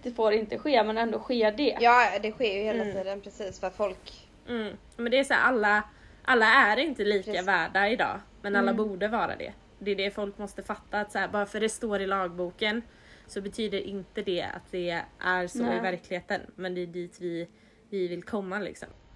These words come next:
Speaker 2: Exakt, och jag tror att folk måste, typ, så här, eh, förstå sig på, typ, att så här, diskriminering, jag tror att alla de här grejerna, folk,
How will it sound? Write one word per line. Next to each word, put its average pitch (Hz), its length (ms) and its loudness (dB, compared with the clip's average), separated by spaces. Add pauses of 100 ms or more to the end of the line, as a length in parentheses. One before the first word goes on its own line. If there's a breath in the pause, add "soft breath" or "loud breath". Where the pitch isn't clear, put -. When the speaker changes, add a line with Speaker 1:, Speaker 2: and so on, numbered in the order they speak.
(300)
Speaker 2:
Exakt, 226 480 -4
och 175 60 -2
jag 220 120 0
tror 226 100 2
att 226 80 -2
folk 208 200 0
måste, 208 260 -6
typ, 185 220 -6
så - 100 -2
här, 175 140 0 (160)
eh, - 480 -10
förstå 202 460 -4
sig 190 160 -8
på, 208 540 -2
typ, 180 240 -8
att 175 140 -8
så 180 80 -6
här, 175 80 -2
diskriminering, 180 840 -8
jag 180 100 -6
tror 196 100 -12
att - 100 -10
alla 185 200 -2
de 196 100 -6
här 190 80 -4
grejerna, 180 420 -6
folk, 190 300 -10